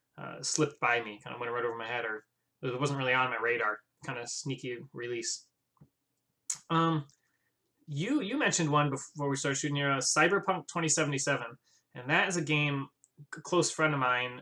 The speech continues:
uh, is, like, super excited for. That's coming out on November nineteenth. Um, I don't know too much about it. I've watched, like, the trailer and stuff,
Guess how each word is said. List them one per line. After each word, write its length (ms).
uh, 300
is, 140
like, 100
super 480
excited 480
for. 180
That's 200
coming 200
out 120
on 80
November 340
nineteenth. 560
Um, 300
I 100
don't 100
know 80
too 140
much 160
about 240
it. 60
I've 140
watched, 200
like, 120
the 60
trailer 300
and 100
stuff, 300